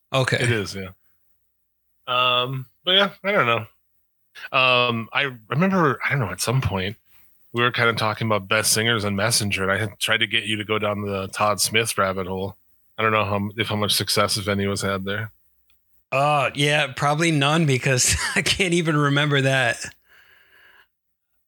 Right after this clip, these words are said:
Speaker 1: I remember you talking about it, and then I don't,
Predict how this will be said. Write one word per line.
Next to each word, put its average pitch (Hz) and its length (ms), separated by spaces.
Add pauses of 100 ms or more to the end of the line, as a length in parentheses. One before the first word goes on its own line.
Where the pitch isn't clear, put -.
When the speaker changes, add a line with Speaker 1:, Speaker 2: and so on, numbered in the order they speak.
(360)
Speaker 1:
I 139 100
remember 156 460
you 170 200
talking 165 440
about 165 340
it, 143 160
and 123 100
then 131 360
I 127 140
don't, 135 300